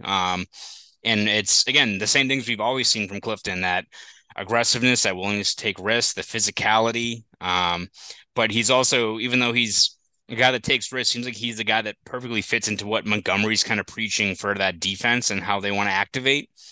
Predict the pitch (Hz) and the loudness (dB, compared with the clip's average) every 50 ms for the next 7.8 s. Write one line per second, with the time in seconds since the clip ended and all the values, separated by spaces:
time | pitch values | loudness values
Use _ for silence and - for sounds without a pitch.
0 | - - - 117 120 - - 117 101 120 117 110 98 - 117 117 - - - 117 | -20 -14 -8 -6 -4 -2 -2 -2 0 0 0 0 0 -2 -4 -6 -4 -2 -2 -2
1 | 107 113 113 107 92 92 104 113 113 107 101 92 87 101 101 95 - - - - | 0 0 -2 -2 -2 0 0 2 2 2 0 -2 -4 -4 -2 2 2 2 0 -2
2 | - - - - _ _ - 120 127 135 120 139 135 127 117 117 117 117 107 101 | -8 -20 -20 -20 _ _ -2 2 2 4 4 4 2 2 4 2 2 2 2 0
3 | 104 113 113 113 104 - - 101 104 98 120 120 113 - 120 123 120 98 104 113 | 0 0 2 2 0 -2 -6 -8 -6 -4 -4 -4 -2 -2 -2 -2 -4 -4 -4 -4
4 | 113 113 107 - - - 113 101 113 113 107 101 - 113 107 87 92 101 104 98 | -4 -4 -4 -4 -2 -2 -2 -2 0 -2 -2 0 0 0 0 0 0 0 0 -2
5 | 90 82 - - 104 104 107 101 92 87 85 80 80 - - 92 104 98 - 104 | -6 -10 -8 -4 -2 0 0 0 -2 -4 -8 -10 -12 -10 -8 -8 -8 -8 -4 0
6 | - - 117 104 98 92 95 98 101 104 101 - - 113 104 98 95 92 92 87 | 2 2 4 4 4 4 4 2 2 2 4 2 2 2 0 -2 -4 -6 -8 -8
7 | - - 113 107 104 104 98 92 - - - 95 95 92 85 | -6 -4 -4 -2 -2 -2 -2 -2 0 0 0 2 0 -2 -2